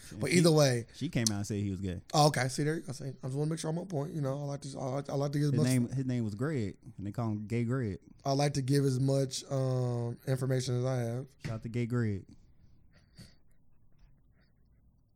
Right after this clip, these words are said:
Speaker 1: Why you, wait, what?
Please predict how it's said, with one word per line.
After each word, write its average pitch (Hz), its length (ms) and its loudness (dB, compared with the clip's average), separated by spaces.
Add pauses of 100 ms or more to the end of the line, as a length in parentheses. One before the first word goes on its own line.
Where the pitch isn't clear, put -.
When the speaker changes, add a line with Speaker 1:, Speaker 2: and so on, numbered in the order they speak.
(1500)
Speaker 1:
Why 233 200 12
you, 233 400 8
wait, 233 240 2
what? 247 200 0